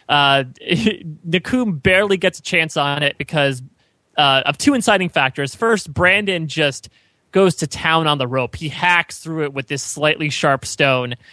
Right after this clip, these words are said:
uh, which gets Nakoom, which gets Yasha far ahead. And two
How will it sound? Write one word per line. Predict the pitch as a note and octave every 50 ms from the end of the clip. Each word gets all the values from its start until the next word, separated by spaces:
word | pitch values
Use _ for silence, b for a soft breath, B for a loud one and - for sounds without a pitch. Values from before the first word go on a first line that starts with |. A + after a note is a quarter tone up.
| b b -
uh, | C3+ C3+
which | C3 C#3+ - -
gets | E3+ D3+ - - -
Nakoom, | - D#3 D#3 C#3 - - - D#3 D3 D3 C#3 C3 -
which | E3 F3 -
gets | - F3 - D#3+
Yasha | D3 - - D#3+ D3+ D3
far | - D3+ D3 D3 D3
ahead. | C#3 C#3+ C#3 C3+ C3+ -
And | C3+ C#3+ D3
two | - - C4 B3 A#3 A3+